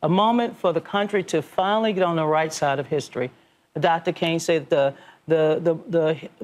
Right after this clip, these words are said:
the history of the world is long, but it always bends toward justice. A moment to look at the Proposition eight, uh, in California and, and declare it unconstitutional, and also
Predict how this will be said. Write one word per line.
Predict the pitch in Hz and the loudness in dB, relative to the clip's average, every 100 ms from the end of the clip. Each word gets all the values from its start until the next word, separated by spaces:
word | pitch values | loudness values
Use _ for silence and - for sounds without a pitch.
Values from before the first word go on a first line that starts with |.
| 156 | -2
the | 165 170 139 | 0 0 -2
history | - 285 - 240 202 | -4 -4 -2 0 2
of | |
the | 160 | 2
world | 156 165 165 147 | 2 2 2 0
is | 139 | 0
long, | 170 165 156 139 | 2 2 2 0
but | 147 | 0
it | 156 | 2
always | 170 185 175 143 | 4 4 2 0
bends | 151 160 160 - | 0 0 0 -4
toward | 147 147 143 139 | -2 2 2 0
justice. | 117 160 156 - - - - _ _ | 0 0 0 -6 -8 -10 -20 _ _
A | 147 | -2
moment | 156 175 208 214 208 | 2 2 2 0 0
to | 170 151 | 0 0
look | 147 160 202 | 2 0 2
at | 214 196 196 | 2 0 0
the | 156 | -2
Proposition | 135 - 180 185 170 175 156 - | 0 -2 0 0 0 -2 -2 0
eight, | 170 226 - _ - | 0 0 -6 _ -4
uh, | 175 156 151 147 - - - - | 0 2 2 -2 -8 -20 -20 -6
in | 156 | -4
California | 156 165 165 165 208 220 226 220 - - | 0 0 0 2 2 2 2 0 -4 -4
and, | 170 160 160 160 - | -2 0 0 -2 -2
and | 160 | -2
declare | 156 - 208 196 208 | 0 -2 0 2 2
it | 208 | 0
unconstitutional, | 165 160 175 156 - 156 277 285 339 | -2 -2 -2 -4 -6 -4 -2 2 2
and | 285 | 2
also | 240 254 - 240 220 | 0 0 2 2 0